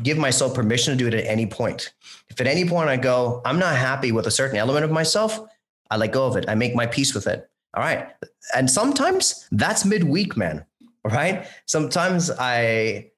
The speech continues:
uh, I know for a little season recently, I've just been feeling quite unmotivated. Very rare for me, especially 'cause so much of my personality is based on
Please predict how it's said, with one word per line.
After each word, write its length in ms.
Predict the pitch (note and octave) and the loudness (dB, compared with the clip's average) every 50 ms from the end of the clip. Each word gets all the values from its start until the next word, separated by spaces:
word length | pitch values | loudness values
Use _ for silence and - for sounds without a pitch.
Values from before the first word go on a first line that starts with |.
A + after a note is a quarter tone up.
| _ _ _ _ - | _ _ _ _ -10
uh, 180 | - A2+ - - - - - | -8 -8 -8 -10 -12 -12 -6
I 40 | - | -4
know 100 | B2+ B2+ | -2 -2
for 300 | B2+ B2+ - _ - B2 | -2 -4 -6 _ -2 0
a 20 | |
little 160 | B2 B2 B2+ B2+ | 0 0 0 0
season 600 | - - B2+ B2 A2+ A#2+ B2 A#2 A#2 A2+ A2+ - _ _ _ | 0 0 2 2 2 2 2 2 0 0 -2 -6 _ _ _
recently, 540 | A2+ A#2 B2 A#2+ - B2 A2 A2+ A2+ A2+ A2 | -2 -2 0 0 0 0 0 0 0 0 0
I've 120 | A2 A2 | 0 0
just 160 | - - - | -2 -2 -2
been 100 | - G#2 | -2 -2
feeling 240 | - - A2+ A2+ G#2+ | -2 0 -2 -2 -2
quite 260 | - - A2+ A2 - | -2 -2 -2 -2 -2
unmotivated. 680 | - A2 G#2 G#2 G#2 G2+ G2+ - F#2 F2+ - - - - - _ - | -2 0 0 0 0 0 0 0 -2 -2 -4 -4 -8 -10 -16 _ -12
Very 420 | A2 A2 E3 D#3+ E3 E3 D#3+ D#3 | -8 -2 0 0 2 2 2 2
rare 280 | C3 A#2+ A#2+ A2+ A2 G#2+ | 2 2 2 2 0 0
for 160 | - G2+ F2+ | 0 -2 0
me, 200 | F2+ F2+ F2 G2 | -2 0 0 -2
especially 400 | B2 B2 - D3+ D3+ - D3+ C3 | -2 0 0 0 0 0 0 0
'cause 200 | C3 B2 - - | 0 0 0 0
so 140 | - C3+ C3 | 0 2 2
much 220 | C3+ C3+ C3 C3 | 2 2 2 2
of 40 | A#2 | 0
my 120 | A#2+ A2+ | 0 0
personality 760 | - - - B2 - - A2 G2 G2+ G2 G#2+ B2 C3 B2+ C#3 | -2 -2 -2 -2 0 0 0 0 0 0 0 -2 0 0 0
is 120 | C3+ A#2 G#2 | 0 0 0
based 260 | F#2 G#2+ G#2+ - - | 0 0 0 0 0
on 140 | G#2 G#2 | 0 -2